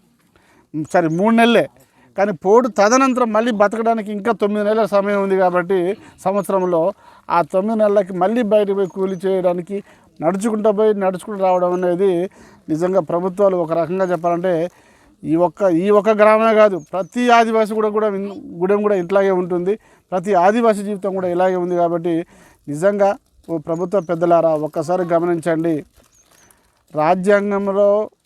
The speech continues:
రాసినటువంటి ఏదైతే ఆదివాసి హక్కులు ఉన్నాయో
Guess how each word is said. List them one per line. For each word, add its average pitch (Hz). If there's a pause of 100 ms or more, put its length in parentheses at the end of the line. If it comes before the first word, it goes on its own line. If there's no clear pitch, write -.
(100)
రాసినటువంటి 170 (200)
ఏదైతే 175 (160)
ఆదివాసి 175
హక్కులు 220
ఉన్నాయో 165